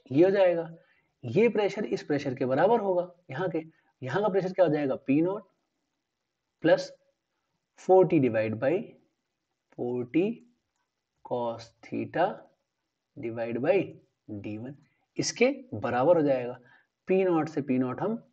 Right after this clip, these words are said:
cancel कर देंगे। जब हम पी नॉट से पी नॉट cancel कर देंगे तो उसके बाद हम height find कर लेंगे। तो यहाँ पे height की value कितनी आ जाएगी, Height की जो हमारी value आने वाली है, वो height की value आ जाएगी हमारे पास यहाँ पर कुछ इस तरह से,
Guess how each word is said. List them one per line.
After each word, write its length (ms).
cancel 380
कर 160
देंगे। 300
जब 160
हम 160
पी 140
नॉट 220
से 100
पी 160
नॉट 240
cancel 280
कर 160
देंगे 280
तो 340
उसके 200
बाद 100
हम 120
height 360
find 260
कर 100
लेंगे। 280
तो 420
यहाँ 140
पे 120
height 300
की 100
value 280
कितनी 240
आ 100
जाएगी, 340
Height 340
की 140
जो 80
हमारी 280
value 340
आने 260
वाली 280
है, 180
वो 80
height 280
की 120
value 260
आ 80
जाएगी 260
हमारे 240
पास 260
यहाँ 200
पर 300
कुछ 280
इस 180
तरह 220
से, 120